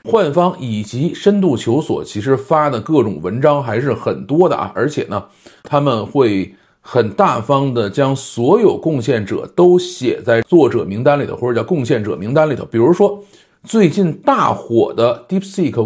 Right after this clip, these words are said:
V三里边大概就有两百个贡献者，这两百个贡献者呢，有一百五十个是工程师，还有一些其他的什么，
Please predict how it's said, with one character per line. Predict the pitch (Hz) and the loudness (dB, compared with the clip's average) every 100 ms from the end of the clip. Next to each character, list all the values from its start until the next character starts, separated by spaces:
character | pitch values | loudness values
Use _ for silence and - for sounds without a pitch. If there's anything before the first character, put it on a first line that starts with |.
| 127 | 0
V | 214 | 0
三 | 214 214 202 180 | 2 2 2 2
里 | 98 | -2
边 | 104 113 | -4 -2
大 | 156 | 0
概 | 143 | 0
就 | 120 131 | 0 0
有 | 104 | 0
两 | 107 113 123 233 311 | 0 2 2 0 -2
百 | - - | -4 -4
个 | 101 | -6
贡 | 92 127 | -6 -4
献 | 113 104 | -2 -2
者， | 85 - _ _ _ _ | -4 -12 _ _ _ _
这 | - 233 | 2 4
两 | 151 190 | 4 2
百 | 190 | 0
个 | 117 | 0
贡 | 139 170 | -2 2
献 | 156 117 | 2 2
者 | 73 | -2
呢， | 104 104 | -4 -2
有 | 98 | -2
一 | 127 202 | -2 -4
百 | - 143 156 | 0 2 4
五 | 165 113 73 | 2 0 -6
十 | - 107 120 | -8 -6 0
个 | 165 156 113 | 4 4 4
是 | - 113 98 90 | 0 -4 -4 -4
工 | 127 | -6
程 | 131 | -6
师， | 120 135 - - _ _ _ - | -2 -2 -2 -6 _ _ _ -4
还 | 110 143 | 0 4
有 | 151 104 | 4 2
一 | 117 117 107 | -2 -4 -4
些 | - 120 | 0 0
其 | 117 - 110 | 0 -4 -8
他 | 123 131 | -2 0
的 | 120 101 | 0 -2
什 | - | -4
么， | 101 107 | -6 -6